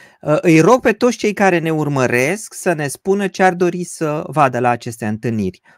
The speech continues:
Ce lungime să aibă, ce structură ar vrea să aibă, ce a fost bine până acum, ce, uh, ce ar vrea să, să vadă pe viitor, pentru că asta ne ajută foarte mult să ne cal-, uh, să ne calibrăm și noi,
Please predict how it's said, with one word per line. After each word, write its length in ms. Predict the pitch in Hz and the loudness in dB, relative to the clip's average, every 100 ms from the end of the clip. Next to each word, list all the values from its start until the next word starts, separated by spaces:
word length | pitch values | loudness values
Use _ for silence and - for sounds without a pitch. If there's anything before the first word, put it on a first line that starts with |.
| _ | _
Ce 120 | - 214 | -6 -2
lungime 400 | 190 175 170 165 | 0 0 -4 -4
să 160 | - | -2
aibă, 560 | 151 156 160 151 151 151 | 0 2 0 -2 -2 -2
ce 160 | - | -4
structură 680 | 190 180 165 - 156 151 147 | -6 -6 -8 -4 -2 -2 -2
ar 180 | 156 139 | -2 -4
vrea 260 | 139 135 135 | -4 -8 -8
să 160 | - | -8
aibă, 420 | 135 131 127 135 | -6 -6 -4 -4
ce 120 | 131 170 | -2 -2
a 60 | |
fost 200 | 156 160 | -2 -4
bine 240 | 135 156 143 | -4 -6 -6
până 180 | 147 | -4
acum, 400 | 135 - 147 147 151 _ | -4 -4 -6 -4 -6 _
ce, 400 | - 156 147 - | -2 2 2 0
uh, 420 | 143 135 131 135 | -4 -2 -2 -6
ce 100 | - | -6
ar 160 | 147 127 | -4 -4
vrea 180 | 131 131 | -4 -8
să, 240 | - - | -10 -14
să 200 | 127 139 | -10 -4
vadă 240 | 127 120 | -2 -2
pe 140 | 117 127 | -2 -2
viitor, 400 | 120 117 135 175 | -2 -2 0 0
pentru 220 | 165 156 | 0 -2
că 80 | 180 | -2
asta 200 | 180 170 | -2 -2
ne 80 | 151 | -2
ajută 280 | 147 170 | -2 -4
foarte 300 | 151 170 165 | -4 -4 -4
mult 220 | 143 151 - _ - _ | -6 -6 -8 _ -20 _
să 200 | - 190 | -4 0
ne 140 | 180 | 0
cal-, 240 | 156 147 143 | 0 0 0
uh, 200 | 151 139 | 0 0
să 140 | 127 165 | 0 -2
ne 120 | 165 | -2
calibrăm 440 | 147 143 135 139 | 0 -2 -2 -4
și 160 | 135 147 | -6 -8
noi, 320 | 135 127 123 | -8 -6 -6